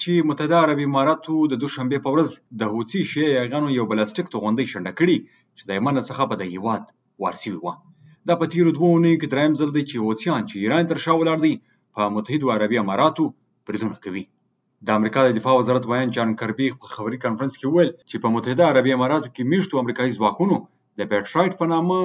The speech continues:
د توغندیو د دفاع سیستم څخه کار واخیست چې دا توغندۍ شنډ کړي. خو وایي چې د متحدو عربي اماراتو ځواکونو د هوا څخه هوا ته ورېدونکي توغندۍ څخه د حوثیانو د توغندۍ شنډولو لپاره کار واخیست. ښاغلي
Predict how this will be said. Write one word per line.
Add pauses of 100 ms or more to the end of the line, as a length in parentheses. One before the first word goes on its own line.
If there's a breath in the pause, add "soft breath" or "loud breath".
(140)
د
توغندیو
د
دفاع (100)
سیستم
څخه (120)
کار
واخیست (380)
چې
دا
توغندۍ
شنډ
کړي. (460)
خو
وایي
چې
د
متحدو
عربي
اماراتو
ځواکونو (280)
د (120)
هوا
څخه (100)
هوا (100)
ته (320)
ورېدونکي (100)
توغندۍ
څخه (360)
د (100)
حوثیانو
د
توغندۍ
شنډولو
لپاره (100)
کار
واخیست. (240)
ښاغلي